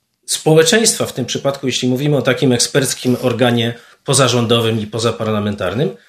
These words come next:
nadzoru nad działalnością rządu w zakresie bezpieczeństwa państwa. I to jest właśnie to, czego, e, e, w, w naszym systemie absolutnie brakuje. Opinia publiczna jest zdana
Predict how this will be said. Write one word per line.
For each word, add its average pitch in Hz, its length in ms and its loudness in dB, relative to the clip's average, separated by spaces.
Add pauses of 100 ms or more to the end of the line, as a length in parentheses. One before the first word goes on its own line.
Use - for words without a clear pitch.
(280)
nadzoru 139 640 2
nad 143 340 2
działalnością 151 960 0 (500)
rządu 170 580 2
w 110 80 -6
zakresie 139 840 0 (100)
bezpieczeństwa 127 800 0
państwa. - 540 -8 (400)
I 120 140 -20
to 208 120 2
jest 233 160 2
właśnie 151 300 2
to, 185 160 0
czego, 170 420 2 (260)
e, - 20 -10
e, 117 520 0
w, - 360 -12 (300)
w 120 180 -8
naszym 156 300 2
systemie 160 420 2
absolutnie 151 540 0
brakuje. 131 460 0
Opinia 165 340 0
publiczna 147 520 0
jest 127 360 -2
zdana 110 840 -2